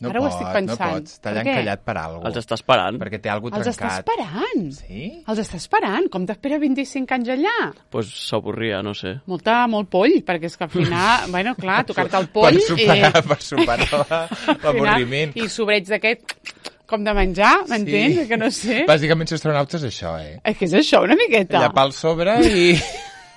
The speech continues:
Speaker 2: I si algun dia estàs sola en el teu sarcòfag, pues tocar-te el poll, eh, que no
Speaker 1: Ma-,
Speaker 2: sé.
Speaker 1: <laughs> però molt millor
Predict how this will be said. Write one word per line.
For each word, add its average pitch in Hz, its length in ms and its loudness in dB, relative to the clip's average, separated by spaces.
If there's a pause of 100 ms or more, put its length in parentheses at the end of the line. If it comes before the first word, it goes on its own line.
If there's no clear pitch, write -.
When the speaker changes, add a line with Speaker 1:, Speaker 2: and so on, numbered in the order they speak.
(1160)
Speaker 2:
I 262 60 -2
si 226 80 2
algun 214 200 2
dia 220 120 2
estàs 226 240 -2
sola 254 240 2
en 208 80 0
el - 60 -8
teu 208 120 -4
sarcòfag, 269 540 2
pues 262 140 -2
tocar-te 196 320 0
el 175 100 -8
poll, 294 320 2
eh, 196 120 -6
que 143 100 -2
no 175 80 4
Speaker 1:
Ma-, 175 120 4
Speaker 2:
sé. 240 180 -2 (120)
Speaker 1:
<laughs> - 160 -4
però 135 140 2 (400)
molt 165 200 4
millor 220 520 0